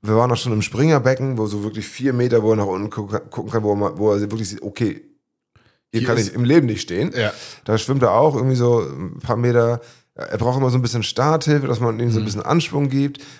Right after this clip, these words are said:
Speaker 1: Man muss auch immer, immer so ein bisschen neben ihm sein und so weiter.
Speaker 2: Ja.
Speaker 1: Ähm, und sein, sein Kompagnon, also die machen das zu zweit
Speaker 2: Ja.
Speaker 1: in diesem Privatunterricht, der hat letzte, le-, letzten Freitag Seepferdchen bekommen.
Speaker 2: Ja, geil.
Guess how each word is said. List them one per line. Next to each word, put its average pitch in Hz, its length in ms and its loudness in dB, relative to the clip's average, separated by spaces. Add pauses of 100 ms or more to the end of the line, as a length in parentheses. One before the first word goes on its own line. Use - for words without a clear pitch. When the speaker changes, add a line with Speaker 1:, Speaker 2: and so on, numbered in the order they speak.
Speaker 1:
Man 107 120 0
muss 110 140 0
auch 113 80 2
immer, 110 280 -2
immer 113 160 -2
so 104 100 -2
ein 110 40 -2
bisschen 107 380 -4
neben 135 340 4
ihm 120 200 2
sein 110 320 0
und 104 80 -6
so 101 100 -6
weiter. 101 340 -2 (340)
Speaker 2:
Ja. 90 240 -6 (220)
Speaker 1:
Ähm, 98 540 -2 (380)
und 101 160 -4
sein, 98 260 0
sein 95 360 0
Kompagnon, 143 800 2
also 107 140 -8
die 110 120 -6
machen 107 140 -2
das 107 140 -8
zu 95 100 -14
zweit 143 420 -6 (100)
Speaker 2:
Ja. 95 120 -4
Speaker 1:
in 98 60 -2
diesem 101 140 -8
Privatunterricht, 120 680 -8 (380)
der 107 80 2
hat 110 100 4
letzte, 120 200 0 (160)
le-, 78 200 -2
letzten 110 260 -4
Freitag 107 260 -2
Seepferdchen 107 520 -2
bekommen. 135 320 -2 (180)
Speaker 2:
Ja, 101 140 -6
geil. 92 280 -8